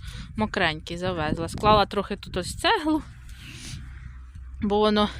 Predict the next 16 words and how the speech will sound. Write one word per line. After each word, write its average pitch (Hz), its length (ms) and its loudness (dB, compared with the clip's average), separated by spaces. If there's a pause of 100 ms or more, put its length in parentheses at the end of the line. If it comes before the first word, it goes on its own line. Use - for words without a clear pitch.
вітром 220 400 4 (220)
плівка 214 380 2
розмантилялася, 208 920 2
порвалася, 190 760 0
так 180 140 -2
її 175 260 -4
он 175 100 -2
приклала, 202 580 2
щоб... - 180 -2 (400)
Ну, - 160 2
все-таки - 400 4
хочеться, - 420 4
щоб - 220 2 (540)
трошки 370 320 6
порядочок 262 640 6 (140)
був, - 300 4